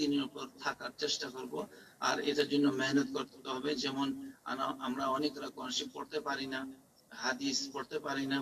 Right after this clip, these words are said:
বুঝি না, তো এগুলা তো সবার দরকার। এগুলা তো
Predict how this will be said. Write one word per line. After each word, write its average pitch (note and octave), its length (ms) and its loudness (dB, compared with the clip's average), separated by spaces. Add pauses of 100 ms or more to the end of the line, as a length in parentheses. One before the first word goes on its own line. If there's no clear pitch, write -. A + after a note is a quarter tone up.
(100)
বুঝি C#3+ 320 2
না, C#3 60 4 (440)
তো - 140 -10
এগুলা D3+ 260 0 (100)
তো D#3+ 60 -2 (120)
সবার D3 280 2 (120)
দরকার। D3 300 0 (380)
এগুলা C3+ 280 4
তো D#3 40 -6